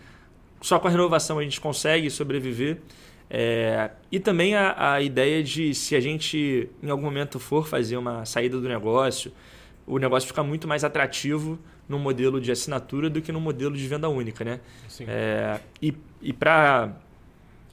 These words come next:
Speaker 1: complementar os atributos que você falou, a despersonificação também, né? Que eu acho
Speaker 2: Sim.
Speaker 1: que é, assim, um, é essencial pro negócio começar a ter valor.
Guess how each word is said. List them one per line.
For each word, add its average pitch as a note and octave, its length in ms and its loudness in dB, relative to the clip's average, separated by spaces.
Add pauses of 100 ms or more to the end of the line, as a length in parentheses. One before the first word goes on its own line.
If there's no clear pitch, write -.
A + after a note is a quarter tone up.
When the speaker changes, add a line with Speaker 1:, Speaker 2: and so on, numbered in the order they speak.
Speaker 1:
complementar D3 760 4
os B2 280 0
atributos B2 460 -6
que - 80 -14
você - 140 -4
falou, C#3+ 420 4 (560)
a A2 160 0
despersonificação D#3 1080 0
também, G#2+ 280 -8
né? G2+ 120 -8 (260)
Que - 80 -8
eu G#2+ 40 0
acho G#2+ 120 -2
Speaker 2:
Sim. A#2 80 -4
Speaker 1:
que A#2+ 60 -2
é, A2+ 200 0
assim, A#2 260 -8
um, G#2+ 140 -10 (180)
é - 420 -8
essencial C#3+ 760 4
pro D3+ 140 -8
negócio C3 320 -2
começar B2+ 240 -4
a - 20 -8
ter C#3+ 140 -4
valor. C3+ 380 0